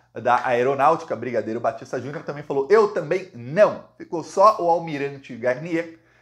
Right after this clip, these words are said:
é, é, ele ficou lá e ficou com gol-, no golpe com o Bolsonaro, como se, como ele não era irrelevante ali, ele precisava mesmo do apoio do exército.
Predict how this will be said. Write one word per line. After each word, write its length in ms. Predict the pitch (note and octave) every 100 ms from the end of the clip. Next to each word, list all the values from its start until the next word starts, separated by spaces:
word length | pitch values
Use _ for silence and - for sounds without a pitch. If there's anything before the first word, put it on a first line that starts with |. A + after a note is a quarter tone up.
| _
é, 840 | B2+ B2 A#2+ A#2 A2+ A2 A2 G#2 - _ -
é, 340 | A2 A2 A2
ele 300 | D3 D3 D3+
ficou 320 | D3 C#3+ D3 D3
lá 260 | C#3+ E3
e 320 | D#3+ E3 E3+ -
ficou 320 | F3 - D3
com 140 | D#3+ D#3
gol-, 340 | C#3 C#3 C3+
no 180 | C#3+ C3+
golpe 260 | B2+ C3
com 100 | -
o 40 | C3+
Bolsonaro, 640 | C3 - G#3+ G3 G3+ G3+
como 340 | G3 F3+ D#3+ _
se, 240 | - F#3 F#3
como 360 | - F3+ E3
ele 180 | C#3+ C#3
não 420 | C#3 C3 C3 B2 - -
era 160 | C3+ C3+
irrelevante 580 | C3 D3 C#3 C3 C3 D#3
ali, 160 | D#3
ele 160 | G3+ C3
precisava 440 | - A#2+ C3 B2+
mesmo 220 | A#2+ B2
do 80 | A#2
apoio 240 | A#2 B2+ B2+
do 60 |
exército. 420 | E3+ D#3 E3 -